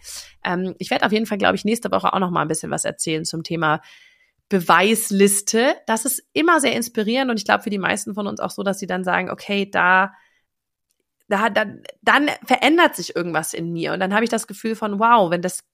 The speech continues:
geht, wenn ich das schon mal gehört hab, dass es möglich ist, dass jemand auf der Couch sitzend seinen Partner fürs Leben findet, Hammer." Ich, als ich das gehört hab, ich war so, "Krass, das ist so eine geile Geschichte,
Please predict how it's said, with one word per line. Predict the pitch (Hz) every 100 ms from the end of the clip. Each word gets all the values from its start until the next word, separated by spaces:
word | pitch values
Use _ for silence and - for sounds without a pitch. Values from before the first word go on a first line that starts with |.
| -
geht, | 247 285 214 190 196
wenn | 180
ich | 190
das | 190
schon | -
mal | 180
gehört | 202 202 277 311 -
hab, | 160 -
dass | 180 -
es | -
möglich | 220 302 233 202
ist, | - -
dass | 180
jemand | 202 214 208
auf | - -
der | 220
Couch | - 269 320
sitzend | - 233 233 - 240
seinen | 202 208 202
Partner | 226 214
fürs | 214 220
Leben | 214 240 214
findet, | 202 160 185 196 - - - _ _ -
Hammer." | - 359 381 151 - _ _ _
Ich, | - 311 - -
als | 247 -
ich | -
das | 330
gehört | 294 285
hab, | 285
ich | 277
war | 277
so, | 262
"Krass, | 247 330 349
das | 233
ist | 226
so | 233 -
eine | 262 262
geile | 247 254
Geschichte, | 240 240 247 240 - 339